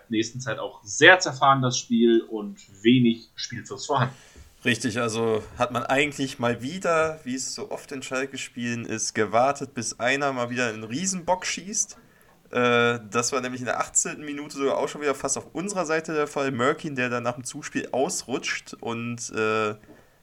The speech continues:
Speaker 2: ja, noch, noch grad so schnell wieder aufstehen kann, den Ball noch wegschießen kann, weil sonst wäre ein Nürnberger, ich glaub, Usum wär's gewesen, frei durch gewesen. Ähm, also man hat wirklich, wie gesagt, sich so ein bisschen, ja, abgetastet dann und geguckt, wer macht hier den ersten Fehler.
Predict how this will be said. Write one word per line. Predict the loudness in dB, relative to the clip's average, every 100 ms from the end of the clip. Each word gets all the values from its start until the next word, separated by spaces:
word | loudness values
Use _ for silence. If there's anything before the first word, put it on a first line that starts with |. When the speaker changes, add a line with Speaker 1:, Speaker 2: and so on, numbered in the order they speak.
| _ _
Speaker 2:
ja, | 4 4
noch, | 2 -2
noch | -6 -6 2
grad | 6 6 4
so | -4
schnell | -4 -2 -2
wieder | 0 -2
aufstehen | -2 -6 -6
kann, | -6
den | -4
Ball | 0 0
noch | 0
wegschießen | -4 -6 -8 -6
kann, | -6 -2
weil | -2
sonst | -4 -6 -2
wäre | 0 0 -2
ein | -4 -4
Nürnberger, | -4 -2 0 2 2
ich | -2
glaub, | -6
Usum | -8 -10 -8
wär's | -4 -4 -6
gewesen, | -8 -8 -8
frei | -10 -2 0
durch | 0 -6 -8
gewesen. | -8 -8 -8 -10 -14 -20 -20 -20 -20 -4
Ähm, | 0 2 0 -6 -10 -14 _ -20 -12
also | -2 0 0
man | -2 0
hat | 0 0
wirklich, | -4 -2 -4 -6
wie | -6
gesagt, | 0 2 2 -2
sich | -4 -4
so | -4
ein |
bisschen, | -4 -4 -4 0
ja, | 2
abgetastet | 2 -2 -4 0 0 0 -2 0
dann | 2 2 0
und | -8 -8 -10 -10
geguckt, | -12 -10 -4
wer | 0
macht | 0 -2
hier | -4
den | -4
ersten | -2 -2 -4
Fehler. | -6 -4 2 2 2